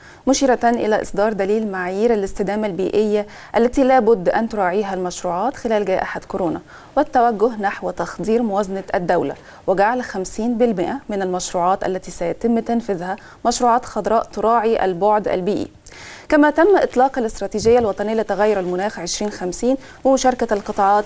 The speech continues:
المختلفة. جاء ذلك بحضور السفير ماجد السويدي نائب الرئيس التنفيذي لمؤتمر المناخ الثامن والعشرين، والدكتور محمود محي الدين المبعوث الخاص للأمم المتحدة المعني بتمويل أجندة عشرين ثلاثين للتنمية المستدامة.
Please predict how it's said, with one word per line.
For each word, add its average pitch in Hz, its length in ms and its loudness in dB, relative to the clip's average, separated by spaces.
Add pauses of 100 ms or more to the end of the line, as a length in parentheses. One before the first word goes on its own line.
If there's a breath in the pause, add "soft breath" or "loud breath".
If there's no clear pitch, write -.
(120)
المختلفة. 214 680 0 (680 loud breath)
جاء 262 200 6
ذلك 311 300 2
بحضور 240 680 2
السفير 214 460 -2
ماجد 220 240 0
السويدي 208 520 -2
نائب 190 260 -2
الرئيس 190 280 -2
التنفيذي 226 480 0
لمؤتمر 208 440 -2
المناخ 185 420 0
الثامن 240 480 2
والعشرين، 233 540 -2 (440 loud breath)
والدكتور 196 540 0
محمود 190 360 -8
محي 185 220 -6
الدين 202 380 -2
المبعوث 202 480 0
الخاص 202 440 -2 (280 loud breath)
للأمم 214 340 2
المتحدة 220 600 -2 (280 loud breath)
المعني 247 500 2
بتمويل 208 440 -4
أجندة 190 420 -4
عشرين 202 280 -8
ثلاثين 185 420 -6
للتنمية 190 360 -4
المستدامة. 190 520 0